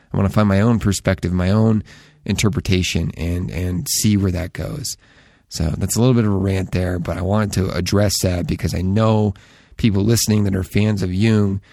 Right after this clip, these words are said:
uh, I, I know that thoughts can be popping up within their minds. But, however, so the drawings will come when I'm, I'm kinda more uncomfortable with my expression of them. I do think that's an important piece of it. I don't, you know,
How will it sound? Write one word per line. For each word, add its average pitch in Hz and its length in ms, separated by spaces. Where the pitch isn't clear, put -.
uh, 85 560
I, - 260
I 95 40
know 117 240
that 104 160
thoughts 87 280
can 82 100
be 82 100
popping 82 400
up - 180
within - 220
their - 100
minds. - 560
But, - 200
however, 135 400
so 90 320
the 104 100
drawings 143 340
will 120 80
come 110 300
when 101 100
I'm, 95 240
I'm 95 220
kinda 101 220
more 92 200
uncomfortable 92 600
with - 160
my 87 140
expression - 440
of 98 220
them. 107 260
I - 60
do 104 140
think 107 180
that's 101 160
an 98 80
important 95 380
piece 92 240
of 87 80
it. 92 200
I 85 40
don't, - 340
you - 180
know, 87 200